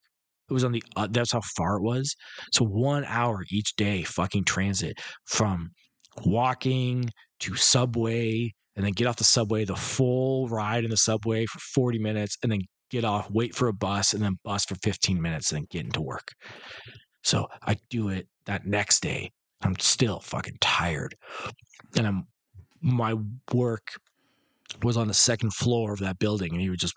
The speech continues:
walk up it. And I remember walking up, and I was about to open the door to go into my office, which is a small office, doesn't matter. But I remember thinking, "Okay, so I'm, you know, thirty or whatever," and I go,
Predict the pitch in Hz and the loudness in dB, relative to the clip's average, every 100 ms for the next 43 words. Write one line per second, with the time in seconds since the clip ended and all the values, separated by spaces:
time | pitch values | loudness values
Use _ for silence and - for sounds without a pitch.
0 | - 87 95 - 90 87 73 90 113 98 | -4 -2 -2 -2 -2 -2 -4 -2 0 0
1 | - 90 - 80 90 85 - - - - | 0 -2 -2 -2 -2 -2 -6 -10 -12 -10
2 | - 104 95 - - 104 107 - 123 - | 0 2 0 -2 0 0 -2 -4 -6 -2
3 | 107 107 - 113 95 104 95 101 104 104 | 0 0 0 -2 0 0 0 0 0 0
4 | 95 101 104 95 90 80 95 156 165 - | 0 0 0 0 0 -2 0 0 0 -2
5 | - _ _ _ - - 113 104 - 101 | -6 _ _ _ -4 0 2 2 2 2
6 | 90 85 90 151 151 - 87 90 90 107 | 2 -2 0 0 -2 -2 -2 0 0 -2
7 | 127 139 _ _ _ _ _ _ _ _ | -2 -6 _ _ _ _ _ _ _ _
8 | 92 104 104 - 107 101 95 90 _ _ | -2 0 0 0 -2 0 -2 -2 _ _
9 | _ _ _ _ _ _ _ 143 - 101 | _ _ _ _ _ _ _ -4 0 0
10 | 82 73 - - 107 76 104 131 175 190 | 0 -6 -4 0 0 0 0 2 2 0
11 | 165 - _ _ - 110 85 - _ _ | -2 -6 _ _ -6 -4 -4 -10 _ _
12 | _ _ _ _ _ _ _ _ _ _ | _ _ _ _ _ _ _ _ _ _
13 | _ _ _ _ - 107 101 104 104 104 | _ _ _ _ -2 0 2 2 0 0
14 | 101 92 90 92 95 90 87 | 0 -2 -2 -2 -2 -2 -2